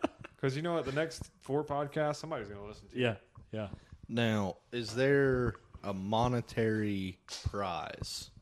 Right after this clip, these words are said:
Speaker 2: No, it's
Speaker 3: for the
Speaker 2: all,
Speaker 3: winning
Speaker 2: it's
Speaker 3: team?
Speaker 2: all donated. Every bit of it. It's all, it's all just for lulz.
Speaker 1: But I mean, it's good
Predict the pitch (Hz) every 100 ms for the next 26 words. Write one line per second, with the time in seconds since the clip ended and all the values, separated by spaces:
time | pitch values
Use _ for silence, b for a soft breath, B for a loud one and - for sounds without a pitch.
0 | - - 123 123 120 107 110 90 90 90
1 | 104 123 113 104 101 101 104 104 101 -
2 | - - 113 104 98 101 101 117 - 123
3 | 151 127 104 - 131 147 127 113 110 -
4 | 107 104 107 104 - 175 151 147 143 -
5 | 143 127